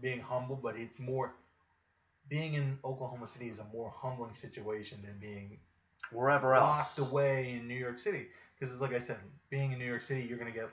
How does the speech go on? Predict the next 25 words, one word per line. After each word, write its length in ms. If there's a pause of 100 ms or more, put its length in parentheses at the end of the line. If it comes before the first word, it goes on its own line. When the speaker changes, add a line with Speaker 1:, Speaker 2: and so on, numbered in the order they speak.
(160)
Speaker 1:
lost 460 (320)
in 120
kind 260
of 80
the 60
shuffle. 520 (300)
First 260
of 120
all, 200
you 80
have 120
the 60 (220)
Nets 300
to 80
contend 420
with. 120 (640)
Secondly, 680
Speaker 2:
But 20
that 240 (280)
Speaker 1:
secondly, 640
you 60 (440)
Speaker 2:
I 180
Speaker 1:
know 80
Speaker 2:
just 160
wa-, 160